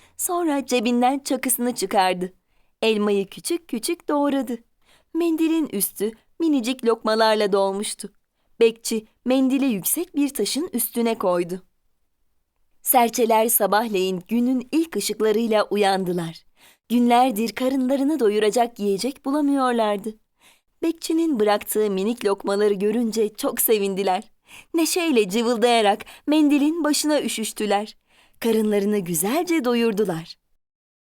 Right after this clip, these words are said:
Serçeler bu yiyecekleri kimin bıraktığını hiç öğrenemediler.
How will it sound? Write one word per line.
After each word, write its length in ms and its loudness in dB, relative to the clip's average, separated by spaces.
Serçeler 800 2
bu 100 4
yiyecekleri 720 2
kimin 360 -2
bıraktığını 680 0
hiç 300 -6
öğrenemediler. 960 2